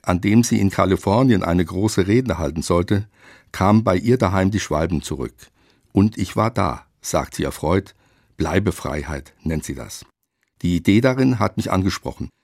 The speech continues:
Viele Menschen haben es als Eingrenzung ihrer persönlichen Freiheit empfunden, dass sie in der Pandemie daheim bleiben mussten. Aber Freiheit bedeutet doch nicht, immer nur das zu tun, was ich gerade will,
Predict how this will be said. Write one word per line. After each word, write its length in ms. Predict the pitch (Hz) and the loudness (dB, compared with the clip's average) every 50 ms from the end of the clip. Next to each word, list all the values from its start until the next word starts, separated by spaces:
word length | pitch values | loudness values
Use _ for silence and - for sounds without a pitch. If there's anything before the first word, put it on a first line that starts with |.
| _ _ _ _ | _ _ _ _
Viele 260 | - - 160 165 139 | 0 2 4 6 6
Menschen 460 | 92 87 87 87 92 - - 98 87 95 | 6 6 6 4 2 0 0 -2 0 2
haben 220 | 92 92 92 95 | 2 2 2 2
es 100 | 90 - | 0 0
als 320 | - 85 82 82 - - | 0 0 0 -2 -4 -6
Eingrenzung 680 | 87 85 92 101 104 - 107 107 110 107 - 107 107 98 | -4 -2 0 0 0 2 2 2 2 2 2 2 2 2
ihrer 240 | - 92 85 92 85 | 0 -2 -2 -2 -2
persönlichen 560 | - - 85 - 101 98 101 101 - - 87 | 0 -2 -4 0 0 0 0 0 -2 -4 -6
Freiheit 420 | - - - 92 107 123 110 95 87 | -6 -4 -2 0 2 2 2 0 -2
empfunden, 560 | 78 80 - - 98 95 101 110 113 120 131 - _ _ _ _ _ _ _ | -4 -4 -2 0 2 2 2 4 4 2 2 2 _ _ _ _ _ _ _
dass 180 | - 90 87 - | -2 -2 0 0
sie 60 | 101 | 0
in 80 | 87 | 0
der 100 | 90 87 | 0 -2
Pandemie 720 | 78 - 92 87 90 87 87 85 90 90 92 95 101 104 - _ _ - | -2 -2 0 0 2 2 2 4 4 2 2 2 2 0 -2 _ _ -6
daheim 320 | 85 78 78 82 95 95 | -6 -4 0 0 0 0
bleiben 320 | 90 73 73 71 67 69 | 0 -2 -6 -6 -6 -6
mussten. 480 | 76 73 67 - - - - - 73 80 _ _ _ _ _ _ _ - | -6 -6 -6 -8 -10 -12 -14 -14 -14 -16 _ _ _ _ _ _ _ -6
Aber 200 | 90 78 80 80 | -4 -4 -4 -4
Freiheit 600 | - - - 76 92 95 92 101 101 101 98 - | -6 -6 -4 0 0 0 2 2 0 0 0 0
bedeutet 460 | 95 87 - 90 90 92 92 - 90 | -2 -2 0 0 0 0 0 -2 -4
doch 180 | 85 - - | -4 -2 0
nicht, 320 | 90 95 - - - _ _ _ _ _ _ _ _ - | 0 0 0 -4 -12 _ _ _ _ _ _ _ _ 0
immer 320 | - 202 95 95 85 80 | 4 4 6 6 4 4
nur 200 | 85 85 78 73 | 2 2 0 0
das 260 | - 92 92 - - - | -2 -2 -4 -4 -4 -4
zu 120 | 98 87 | -4 -4
tun, 340 | - - 104 98 98 92 90 | -2 -2 -2 0 0 0 0
was 160 | 87 85 90 | -2 -4 -4
ich 140 | 82 - - | -6 -8 -6
gerade 320 | - 78 78 78 85 82 | -6 -4 -4 -2 -2 0
will, 260 | 85 95 113 117 - | 2 2 2 2 0